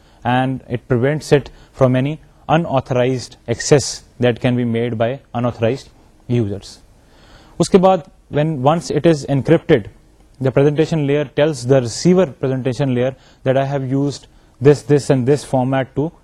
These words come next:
encrypt the data. Based on that information, the receiver presentation layer re-, reverses the encryption process, and we say that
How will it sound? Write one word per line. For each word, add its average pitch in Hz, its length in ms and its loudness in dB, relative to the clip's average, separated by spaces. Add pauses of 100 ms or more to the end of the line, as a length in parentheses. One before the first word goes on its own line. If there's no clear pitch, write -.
encrypt 127 380 0
the 123 80 0
data. 107 300 -6 (640)
Based 147 340 4
on 139 100 2
that 139 200 0
information, 127 540 -2 (340)
the 135 120 6
receiver 160 560 2
presentation 135 680 -2
layer 127 240 -2 (420)
re-, 123 100 4
reverses 139 680 2
the 135 240 2 (360)
encryption 139 500 0
process, 110 480 -4 (320)
and 127 140 0
we 131 100 0
say 151 280 4
that 131 280 0